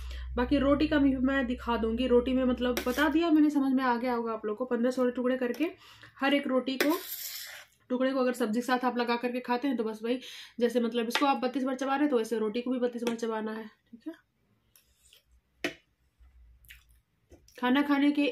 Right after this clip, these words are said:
एक से डेढ़ घंटे बाद आपको ग्रीन टी पीना है। और अगर आप इस तरह से करेंगे,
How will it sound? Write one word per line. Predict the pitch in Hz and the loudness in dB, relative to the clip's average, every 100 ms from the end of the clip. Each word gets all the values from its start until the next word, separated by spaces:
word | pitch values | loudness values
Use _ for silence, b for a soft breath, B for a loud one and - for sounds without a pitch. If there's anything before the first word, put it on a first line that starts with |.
| 240 | 0
एक | 269 | 0
से | 294 | -2
डेढ़ | 254 262 | 0 -2
घंटे | 233 247 247 | 0 0 0
बाद | 233 233 | -2 -2
आपको | 233 - 254 | -6 -6 -2
ग्रीन | 240 240 | 2 2
टी | 226 | 0
पीना | 233 208 202 | -4 -4 -6
है। | 202 208 208 _ _ _ _ - - - - _ _ B B B B B B B | -8 -10 -14 _ _ _ _ -20 -20 -20 -20 _ _ B B B B B B B
और | 233 233 240 240 240 240 B B | -4 -2 0 2 2 0 B B
अगर | 254 277 | 2 4
आप | 285 302 | 6 6
इस | 294 | 4
तरह | 302 | 2
से | 294 | 2
करेंगे, | 294 277 294 277 | 0 4 6 6